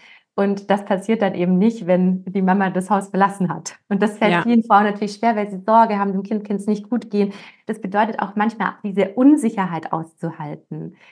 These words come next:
Speaker 1: wenn
Speaker 2: Ja.
Speaker 1: ihr wirklich eine Veränderung möchtet, ja.
Speaker 2: Ja.
Speaker 1: Was ich jetzt noch ganz spannend finde, Caroline, wie habt ihr es dann geschafft, wieder umzuswitchen? Also es war erst so und dann habt ihr
Speaker 2: Mhm.
Speaker 1: angefangen, ähm, wahrscheinlich hast du angefangen, deinen Mann einzuarbeiten.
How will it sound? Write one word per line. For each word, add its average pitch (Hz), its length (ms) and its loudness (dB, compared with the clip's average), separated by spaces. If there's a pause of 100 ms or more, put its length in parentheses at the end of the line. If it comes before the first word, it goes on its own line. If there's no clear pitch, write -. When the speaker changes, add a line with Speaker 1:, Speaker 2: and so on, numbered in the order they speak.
Speaker 1:
wenn 202 160 0
Speaker 2:
Ja. 156 140 2
Speaker 1:
ihr 202 140 -2
wirklich 208 280 -6
eine 190 100 -4
Veränderung 185 600 -4
möchtet, 160 560 -16
ja. 175 240 -10 (120)
Speaker 2:
Ja. 185 320 -4
Speaker 1:
Was 226 180 2
ich 262 80 -8
jetzt 302 160 -4
noch 240 100 -4
ganz 226 180 -2
spannend 226 280 -2
finde, 233 160 -12
Caroline, 208 320 -4
wie 214 100 -4
habt 254 180 -8
ihr 311 60 -2
es 302 100 -8
dann 226 160 -4
geschafft, 220 440 -6
wieder 214 260 -6
umzuswitchen? - 920 -10
Also 190 200 -6
es 202 260 -8
war 302 240 0
erst 240 300 -6
so 330 200 0
und 339 100 0
dann 214 140 0
habt 202 140 -4
ihr 202 80 0
Speaker 2:
Mhm. 190 60 -2
Speaker 1:
angefangen, 180 760 -2
ähm, 175 320 -4
wahrscheinlich 190 320 -2
hast 190 80 -14
du - 60 -8
angefangen, 180 320 -4
deinen 170 160 -2
Mann 160 200 -4
einzuarbeiten. 269 1120 2